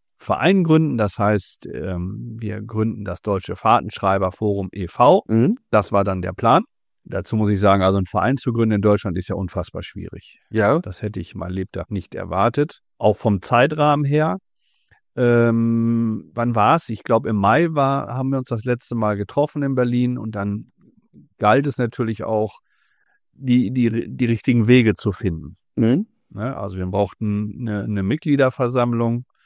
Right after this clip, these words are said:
Speaker 1: ähm, die wurde durchgeführt. Wir haben,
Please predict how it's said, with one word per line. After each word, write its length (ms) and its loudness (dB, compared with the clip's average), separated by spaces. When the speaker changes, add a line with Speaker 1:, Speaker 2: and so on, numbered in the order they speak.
Speaker 1:
ähm, 960 0
die 220 -6
wurde 260 -2
durchgeführt. 840 -2
Wir 260 -6
haben, 480 -4